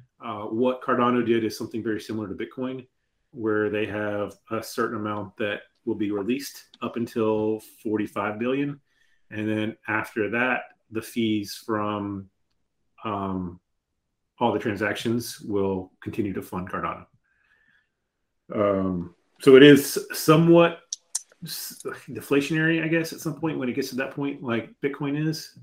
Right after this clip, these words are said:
which is kind of the opposite of Ethereum, where they're creating a certain percent each year, although Ethereum is burning some too. Now, Cardano is looking into that, but they have not done any of that yet. Um,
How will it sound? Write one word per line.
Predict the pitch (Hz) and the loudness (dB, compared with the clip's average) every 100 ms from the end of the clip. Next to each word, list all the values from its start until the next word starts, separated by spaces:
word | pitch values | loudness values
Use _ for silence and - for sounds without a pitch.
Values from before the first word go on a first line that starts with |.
| - - | -18 -4
which | 117 110 | -2 0
is | 113 | -2
kind | 123 | -2
of | 110 | 0
the | 110 | 2
opposite | 113 - 113 | 0 -2 -2
of | 107 104 101 98 95 - | 0 0 0 -4 -8 -12
Ethereum, | 123 - 113 110 107 101 | -10 0 2 2 0 -4
where | 98 | -2
they're | 101 101 | -2 -2
creating | - 110 98 104 98 107 _ _ - | -2 0 0 -2 -4 -8 _ _ -12
a | 123 | -10
certain | - 110 | -6 -6
percent | - 117 123 107 - _ - | -4 -6 -2 -4 -6 _ -4
each | 110 110 - - _ _ | -4 -4 -10 -12 _ _
year, | 117 139 151 143 139 - _ _ _ - | 0 4 6 4 2 -10 _ _ _ -6
although | 120 110 110 107 107 117 | 0 4 4 4 4 2
Ethereum | 127 - - 117 113 113 | -2 -8 0 2 2 0
is | 113 92 | -4 -6
burning | 87 98 95 87 87 _ | -2 -2 -2 -8 -16 _
some | - 98 87 | -14 -12 -12
too. | - 90 80 - | -10 -10 -10 -12
Now, | 110 101 | -10 -2
Cardano | 123 123 123 123 120 127 | 4 6 8 6 4 4
is | 117 101 - - _ _ | 2 2 -2 -20 _ _
looking | 113 143 - 117 | -2 0 0 0
into | 131 160 | 0 0
that, | 175 175 - _ _ | 0 -2 -6 _ _
but | - - | -8 -4
they | 101 | -4
have | 101 98 | -4 -6
not | 101 98 | -8 -8
done | 92 95 | -6 -6
any | 90 92 | -6 -8
of | 82 | -8
that | 87 - - - | -10 -12 -14 -14
yet. | 92 85 - - _ _ - _ _ _ _ _ | -12 -12 -16 -20 _ _ -20 _ _ _ _ _
Um, | - 107 107 101 95 - | -2 0 2 0 -2 -6